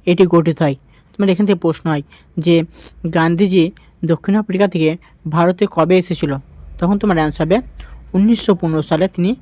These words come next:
ভারতে এসেছিলেন। পরবর্তী প্রশ্ন, ডালহৌসির সত্যবলব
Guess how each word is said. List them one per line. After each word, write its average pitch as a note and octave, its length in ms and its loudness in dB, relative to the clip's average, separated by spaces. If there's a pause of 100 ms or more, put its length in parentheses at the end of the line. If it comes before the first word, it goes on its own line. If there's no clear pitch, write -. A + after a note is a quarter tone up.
(260)
ভারতে D#3+ 320 0
এসেছিলেন। D3+ 360 -6 (600)
পরবর্তী G#3+ 420 0
প্রশ্ন, D#3+ 220 -6 (1500)
ডালহৌসির G#3 500 2 (440)
সত্যবলব G#3 640 0